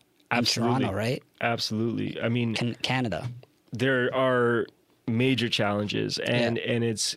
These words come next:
Speaker 2: continues to be a humbling experience. Um, I've been saying to folks, they've been like, "Oh man, you got these things, blah, blah, blah." And I was like, "Yeah, that's a lot to live up to." You know what I mean? 'Cause, like, that's the way I feel. And I feel that if you're gonna s-, be successful in this world, you need to operate, which is, like,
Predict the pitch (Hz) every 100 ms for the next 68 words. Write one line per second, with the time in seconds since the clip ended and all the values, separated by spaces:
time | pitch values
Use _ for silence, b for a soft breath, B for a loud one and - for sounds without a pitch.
0 | - 123 117 143 139 127 - 113 117 110
1 | 117 110 113 110 107 107 - 113 - 113
2 | 101 - - - B B B - 113 107
3 | 104 104 - _ - 117 113 107 117 123
4 | 117 113 107 - 110 101 113 113 113 123
5 | 170 160 185 175 156 160 170 165 165 156
6 | 170 160 170 165 165 175 170 131 123 117
7 | 117 135 127 127 123 127 131 127 143 139
8 | - - _ b b b b b b b
9 | - 120 120 117 127 135 123 107 104 107
10 | - b b b b b b _ - 107
11 | 135 143 143 135 135 135 - 131 - 131
12 | 131 131 - 123 120 - 127 120 117 110
13 | 110 120 110 127 117 - 113 120 - 113
14 | - 120 - 117 117 104 117 110 107 113
15 | 104 107 123 139 117 104 - 113 107 110
16 | 101 110 107